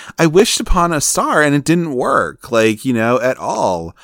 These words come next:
<laughs> Because you see that, like, Haley's kinda crying about it, you know, and Alex is kinda crying about it, you know, a little bit. And this is where we get the interesting part of this movie, which I think is different than other kind of, um,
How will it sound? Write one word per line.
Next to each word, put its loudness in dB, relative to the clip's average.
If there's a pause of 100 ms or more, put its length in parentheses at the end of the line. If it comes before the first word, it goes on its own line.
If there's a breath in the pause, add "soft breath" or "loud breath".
(200 loud breath)
<laughs> -4
Because 4
you 0
see 4
that, 4
like, 2
Haley's 0
kinda -4
crying 0
about -2
it, -2
you -2
know, -2
and -6
Alex -4
is -8
kinda -10
crying -8
about -6
it, -2
you -6
know, -6
a -6
little -6
bit. -4 (400 loud breath)
And 2
this 6
is 0
where 6
we 4
get 2
the -4
interesting 0
part 2
of 0
this -4
movie, -2
which -4
I 0
think -6
is -4
different 2
than 0
other -2 (340 loud breath)
kind -4
of, -4
um, -8